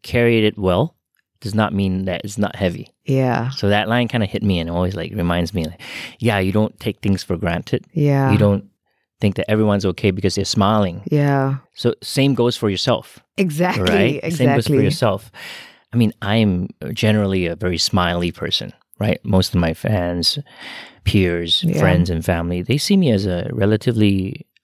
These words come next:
Speaker 1: positive person with always good vibes.
Speaker 2: Yeah.
Speaker 1: Because that's what I wanna encourage,
Speaker 2: Yeah.
Speaker 1: you know? But sometimes when you're down,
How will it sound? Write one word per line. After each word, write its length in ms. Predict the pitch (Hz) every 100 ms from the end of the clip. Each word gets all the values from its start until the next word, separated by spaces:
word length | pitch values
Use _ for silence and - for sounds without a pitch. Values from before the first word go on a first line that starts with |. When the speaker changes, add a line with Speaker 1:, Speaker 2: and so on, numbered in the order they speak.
| _ _
Speaker 1:
positive 540 | - 104 110 101 90 -
person 500 | 92 - 85 101 107 _ _
with 140 | 113 92
always 260 | 92 95
good 160 | 95 104
vibes. 440 | 180 - 85 - -
Speaker 2:
Yeah. 200 | 190 -
Speaker 1:
Because 160 | -
that's 180 | 107 104
what 180 | 104 92
I 60 |
wanna 280 | 92 95 87 - - - - _
encourage, 760 | 90 - - 98 85 - - -
Speaker 2:
Yeah. 180 | 160
Speaker 1:
you 40 | 160
know? 160 | 85 98 -
But 100 | 107
sometimes 360 | 143 139 165 156
when 120 | 120
you're 80 | 101
down, 520 | 90 107 92 90 104